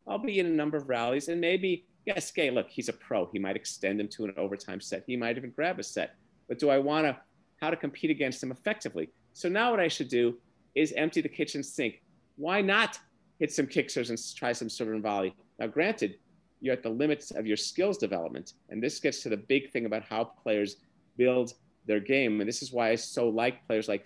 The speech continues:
Federer, and why I like on the women's side, I like Katie McNally, people who are building the broadest possible arsenal. So when they have the chance to compete against someone who they're overmatched against, they might have some of these different, what, shots in their arsenal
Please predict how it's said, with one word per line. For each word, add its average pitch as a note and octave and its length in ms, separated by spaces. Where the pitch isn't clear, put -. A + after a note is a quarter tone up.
Federer, G#2 300
and G#2 120
why G2+ 120
I G2 40
like G#2+ 280
on G2 80
the G2 60
women's G#2 300
side, A#2+ 240
I G#2+ 60
like F#2+ 220
Katie G2+ 260
McNally, G2 560
people D#3 220
who C#3 120
are B2 60
building C3 400
the A2+ 60
broadest B2 640
possible C#3 380
arsenal. A2 540
So D3 120
when C#3+ 100
they C3+ 80
have C#3 140
the C3 60
chance F#3 400
to - 80
compete C4+ 360
against C#3+ 340
someone G#2+ 240
who A#2 100
they're G#2 160
overmatched G2 460
against, C3+ 320
they C#3 80
might F3+ 240
have F3 400
some C#3 260
of C3+ 60
these C3 280
different, C3+ 420
what, A#2 380
shots - 500
in B2 80
their A2+ 120
arsenal A2 460